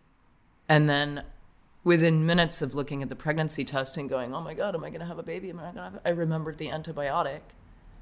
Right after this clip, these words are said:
called my family doctor. He said, "Read me what's on the bottle." I read him what was on the bottle, and he was like, "Oof, Amanda, I'm really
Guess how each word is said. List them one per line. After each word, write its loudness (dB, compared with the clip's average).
called 8
my -2
family -2
doctor. 2
He -2
said, 0
"Read -4
me -6
what's -6
on -8
the -8
bottle." 2
I -2
read -6
him -10
what -12
was -10
on -8
the -10
bottle, 0
and -4
he -10
was -10
like, -12
"Oof, -4
Amanda, -8
I'm -16
really -14